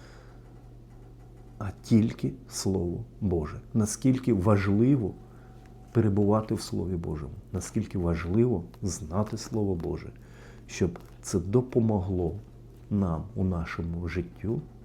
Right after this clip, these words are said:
протистояти різним спокусам, які приходять теж під час нашого земного замешкання. І найтретє,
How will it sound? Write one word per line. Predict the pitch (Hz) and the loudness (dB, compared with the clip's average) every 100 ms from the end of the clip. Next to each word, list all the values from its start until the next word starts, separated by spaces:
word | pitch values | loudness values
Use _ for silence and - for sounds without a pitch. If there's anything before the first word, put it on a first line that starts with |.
| - - - | -20 -20 -10
протистояти | - 85 - - 92 90 95 - | -8 -6 -8 -6 -2 0 -2 -4
різним | 87 98 98 107 | 2 2 4 0
спокусам, | 95 - - 107 101 - 101 | -2 -8 -8 -6 -6 -4 -4
які | 90 - | -6 -8
приходять | - 90 85 87 82 95 - - - - - - - - - - - | -6 -4 -4 -4 -2 -4 -8 -20 -20 -20 -20 -20 -20 -18 -12 -12 -2
теж | 98 90 - - - - - | 0 0 -2 -14 -16 -16 -6
під | 101 - | -6 -4
час | 95 82 - - | -4 -4 -4 -8
нашого | - 87 90 98 82 | -4 -4 -2 -2 -2
земного | 85 80 85 80 85 - | -2 -4 -2 -4 -6 -6
замешкання. | 87 87 80 - - - - - - - - - - - - - - | -2 -2 -2 -6 -12 -14 -16 -18 -18 -16 -14 -12 -12 -12 -14 -16 -6
І | - 131 120 113 - - | 6 10 12 10 8 0
найтретє, | 113 113 117 113 113 - - - - 127 170 170 - 120 98 | 6 10 10 10 8 -8 -20 -4 6 12 12 10 10 10 10